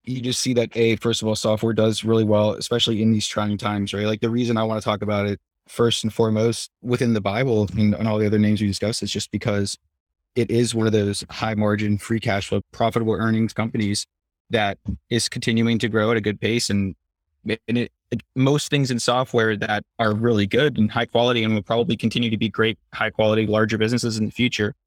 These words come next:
are the ones that are holding up better now because they're already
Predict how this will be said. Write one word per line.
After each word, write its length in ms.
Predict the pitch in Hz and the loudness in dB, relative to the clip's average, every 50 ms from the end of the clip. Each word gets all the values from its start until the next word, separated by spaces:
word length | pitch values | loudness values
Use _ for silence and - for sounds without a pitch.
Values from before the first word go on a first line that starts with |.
| _ _ _ - | _ _ _ 0
are 200 | 113 123 131 131 | 2 2 2 2
the 100 | 123 113 | 0 0
ones 240 | 107 107 104 101 - | 0 0 0 0 0
that 100 | 104 104 | -2 -2
are 80 | 104 | 0
holding 320 | 110 107 104 104 104 107 104 | 0 0 0 0 0 -2 -2
up 160 | 95 92 - | -4 -4 -4
better 220 | - 104 101 101 | -4 -2 -2 -2
now 200 | 104 104 101 101 | -2 -4 -4 -6
because 360 | 127 131 107 - - 110 104 | -6 -6 -6 -2 -2 -2 0
they're 180 | 110 110 - - | -2 -2 0 2
already 520 | 110 110 107 110 104 107 107 104 98 104 | 2 2 2 2 0 0 -2 -2 -4 -6